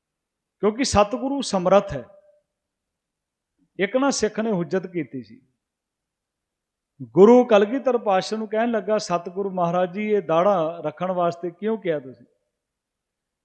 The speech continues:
ਦਾੜਾ ਕਿਉਂ ਰੱਖਣਾ ਹੈ?" ਮਹਾਰਾਜ ਕਹਿੰਦੇ, "ਇਹ ਸਿੱਖ ਦੀ ਪਹਿਚਾਣ ਹੈ, ਇਹ ਕੇਸ ਪ੍ਰਮਾਤਮਾ ਨੇ ਦਿੱਤੇ ਆ,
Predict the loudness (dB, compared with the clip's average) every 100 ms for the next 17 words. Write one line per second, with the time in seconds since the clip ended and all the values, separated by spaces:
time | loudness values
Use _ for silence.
0 | -8 0 2 2 0 0 0 0 -4 -12
1 | -16 _ _ _ _ _ _ _ _ _
2 | _ _ _ _ _ _ _ 2 4 4
3 | 2 -2 0 -2 -2 -4 -4 -6 -4 -4
4 | -2 0 2 2 0 -6 -14 _ _ _
5 | _ _ _ _ _ _ _ _ _ _
6 | -8 -6 0 4 4 4 -2 -2 2 2
7 | 2 0 2 2 2 -2 0 0 0